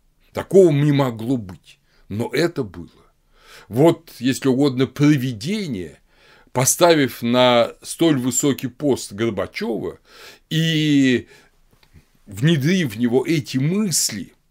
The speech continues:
которые он проводил, дало всем народам Советского Союза и в России, и в Уз-, в, в Узбекистане, и в Казахстане, и в Беларуси, и в Украине,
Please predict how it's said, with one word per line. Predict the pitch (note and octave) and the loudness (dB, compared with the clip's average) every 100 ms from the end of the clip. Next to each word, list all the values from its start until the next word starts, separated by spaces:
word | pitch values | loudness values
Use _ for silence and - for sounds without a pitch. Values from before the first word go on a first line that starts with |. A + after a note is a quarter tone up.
| _ | _
которые | - G2+ A#2 G2+ | -14 -6 -4 -4
он | F#2+ | -6
проводил, | G#2 F#2+ G#2 E2+ D#2 D3+ _ _ - _ _ _ - | -8 -6 -6 -8 -18 -20 _ _ -20 _ _ _ -10
дало | G#2+ C#3+ D3 E3+ F#3 | 8 10 10 8 6
всем | - - - A3 G#3+ F3 | 4 0 4 4 4 2
народам | D#3+ C#3+ G#2+ E2 - | 0 2 0 -6 -12
Советского | - F#2+ E2 - - D#2 | -10 -8 -10 -14 -16 -16
Союза | - E2 D#2 - - _ _ _ _ _ - | -16 -18 -20 -20 -20 _ _ _ _ _ -2
и | F3 | 6
в | F3 | 8
России, | D3+ - - D2+ - | 6 2 -6 -12 -8
и | E3+ | -4
в | |
Уз-, | F3 C#3+ | -2 -4
в, | D3 C#3+ C3 D3+ C#3 | -6 -6 -4 0 0
в | C3+ | 0
Узбекистане, | D3 B2 C#3 - - G#2+ D#2+ G2+ | -2 -4 -8 -8 -6 -6 -4 -8
и | |
в | B2+ | -6
Казахстане, | - D3+ C#3+ - C#3+ A2 F#2+ | -4 -2 -2 -2 -2 -2 -2
и | G#2 | -10
в | |
Беларуси, | A#2+ C#3+ D3 D#3+ C#3 - - | -6 -4 -2 -4 -6 -12 -10
и | A2 | -8
в | |
Украине, | C3 C3 E3+ E3+ F3 D3 A2 G2+ | -8 -6 -4 -4 -4 -8 -8 -10